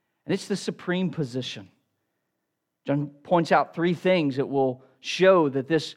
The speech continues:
coming one is superior. His power, his supreme power, his supreme gift, now his supreme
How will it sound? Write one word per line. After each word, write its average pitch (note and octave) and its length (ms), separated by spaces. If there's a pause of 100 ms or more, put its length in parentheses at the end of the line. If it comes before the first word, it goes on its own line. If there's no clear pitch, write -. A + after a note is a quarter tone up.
(140)
coming F#3 480
one C#3+ 240
is E3 320
superior. D#3 760 (840)
His C#3+ 140
power, F#3 540
his E3+ 180
supreme D3 300
power, F3 340
his F3 160
supreme F3 380
gift, D3+ 200
now E3 240
his D#3+ 180
supreme D#3 720